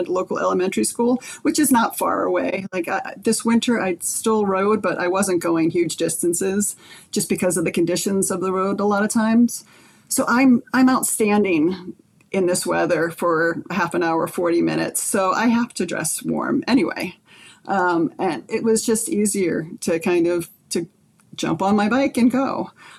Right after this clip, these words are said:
Um, and especially when you have the right gear, um, it, it's really, it's not that much of a hardship or, you know, it's still nicer than driving. Like, I've never enjoyed driving in the winter either. Um, so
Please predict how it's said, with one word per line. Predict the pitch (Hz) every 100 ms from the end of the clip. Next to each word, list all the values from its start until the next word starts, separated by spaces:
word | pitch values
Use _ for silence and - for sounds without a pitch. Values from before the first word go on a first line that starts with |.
| -
Um, | 190 175 -
and | 196
especially | 196 240 - 254
when | 226 214
you | 202 202
have | 208 202
the | 214
right | 196 202 -
gear, | - 220 233 143 175 - -
um, | 180 170 165 175 - - _ -
it, | 202
it's | 202 202 220
really, | 240 247 233 220
it's | - 196 -
not | 185 175 170 - 156
that | 151
much | 170 156 151 -
of | 156 160 156 156
a | 165
hardship | 175 165 156 - 170 165 -
or, | 165 180 165 - - _ _ _ _ _ _ _ _ _ _ _ -
you | 202
know, | - - - -
it's | 214 -
still | - 214 214 180 -
nicer | 180 180 196
than | 180 180
driving. | 165 165 156 156 156 - -
Like, | 170 170 -
I've | 185 202
never | 196 196 185
enjoyed | 180 196 208 202
driving | 208 202 214 294 208 190 170
in | 185
the | 185
winter | 185 180 180 180 -
either. | 330 320 196 165 160
Um, | - 190 185 185
so | 185 196 190 185 185